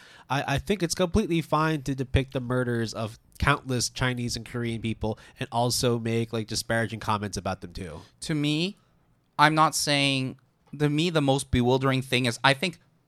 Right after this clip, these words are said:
Speaker 2: mine got brain f-, like, brain far, like, brain fucked because he's not hiding the synopsis of his,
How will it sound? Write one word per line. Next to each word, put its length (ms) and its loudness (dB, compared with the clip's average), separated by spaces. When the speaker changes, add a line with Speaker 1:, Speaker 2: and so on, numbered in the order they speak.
Speaker 2:
mine 520 2
got 280 0
brain 240 2
f-, 320 -16
like, 260 -4
brain 300 0
far, 340 -4
like, 200 0
brain 180 4
fucked 540 -8
because 320 -2
he's 380 -4
not 240 4
hiding 540 4
the 100 -2
synopsis 800 0
of 220 0
his, 440 -4